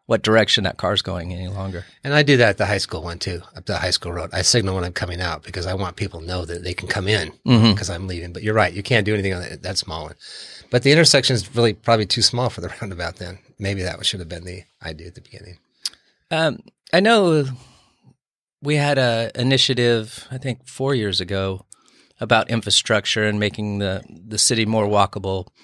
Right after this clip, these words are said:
Speaker 1: that did not pass. Um, how do you feel the, the improvements are going around the island? I f-, I actually, well, I just asked you and tell, I'm gonna tell you how I feel.
Speaker 2: <laughs>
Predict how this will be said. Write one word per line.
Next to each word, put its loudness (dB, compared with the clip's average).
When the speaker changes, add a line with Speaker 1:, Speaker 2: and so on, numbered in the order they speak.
Speaker 1:
that 0
did 4
not 4
pass. 0
Um, -6
how 2
do -4
you -2
feel 4
the, -2
the -2
improvements 2
are -2
going 4
around 2
the 0
island? 2
I 4
f-, -6
I 2
actually, 2
well, -2
I -12
just -4
asked -2
you 0
and -2
tell, -4
I'm -14
gonna -4
tell 4
you 4
how 4
I 6
feel. -2
Speaker 2:
<laughs> -10